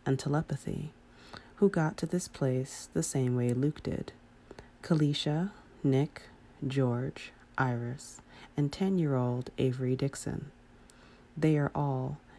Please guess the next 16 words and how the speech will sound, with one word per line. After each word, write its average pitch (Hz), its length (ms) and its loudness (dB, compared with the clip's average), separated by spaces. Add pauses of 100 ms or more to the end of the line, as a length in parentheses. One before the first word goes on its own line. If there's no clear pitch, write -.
(240)
in 127 400 2
the 143 80 -4
front 165 320 0
half. - 320 -8 (840)
Others, 131 600 0 (260)
Luke 127 220 2
learns, 123 560 -2 (240)
graduated 120 840 0 (120)
to 151 100 -2
back 147 260 0
half, - 480 -8 (340)
like 131 360 -2 (120)
the 147 160 -2
Roach 143 320 2
Coach - 480 -2 (200)
Hotel, 131 560 -2